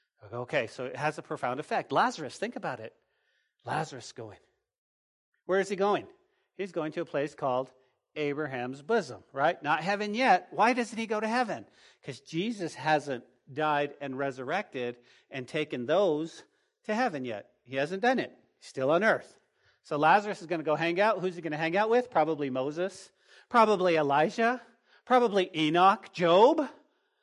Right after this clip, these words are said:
right? All of the saints that have gone before, he's hanging out with all of them. And he's probably hanging out with people that he doesn't, that, that are not even mentioned in the Bible.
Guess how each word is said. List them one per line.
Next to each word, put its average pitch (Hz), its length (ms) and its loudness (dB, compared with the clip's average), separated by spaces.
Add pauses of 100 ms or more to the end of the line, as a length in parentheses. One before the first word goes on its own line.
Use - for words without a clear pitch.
(220)
right? 214 340 4
All 254 280 8
of 262 100 6
the 226 100 -2
saints 240 300 0
that 220 80 0
have 196 120 -4
gone 185 180 4
before, 247 320 0
he's 190 180 -4
hanging 214 300 -2
out 254 180 0
with 214 140 -2
all 285 200 4
of 214 100 4
them. 110 220 -12 (720)
And 226 120 2
he's 254 100 -2
probably 254 360 6
hanging 240 300 -2
out 233 140 4
with 214 160 -2
people 254 300 -2
that 220 160 2
he 247 160 -2
doesn't, 220 380 0
that, 202 180 -2
that 220 160 2
are 220 100 2
not 233 220 2
even 240 240 -2
mentioned 220 320 -6
in 208 80 -4
the 214 60 -6
Bible. 233 500 -2